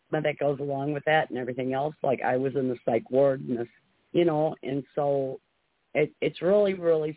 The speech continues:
sad, and we really gotta keep speaking out. And whoever says, you know, "Hey, I think you've talked about this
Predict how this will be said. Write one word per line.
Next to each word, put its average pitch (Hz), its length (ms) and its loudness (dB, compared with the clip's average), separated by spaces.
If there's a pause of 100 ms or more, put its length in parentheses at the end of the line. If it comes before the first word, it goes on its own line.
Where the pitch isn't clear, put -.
sad, 147 260 0
and 147 140 -2
we 139 160 -6 (180)
really 196 520 0
gotta 123 260 -6 (120)
keep 202 200 -8 (440)
speaking 120 220 -12
out. 113 320 -2 (400)
And 147 100 0
whoever 202 400 2 (140)
says, 165 320 0
you 165 80 -2
know, 156 300 0
"Hey, 165 240 2
I 156 120 -4
think 160 220 -10
you've - 160 -16
talked 143 280 -10
about 127 260 -4
this 135 100 -10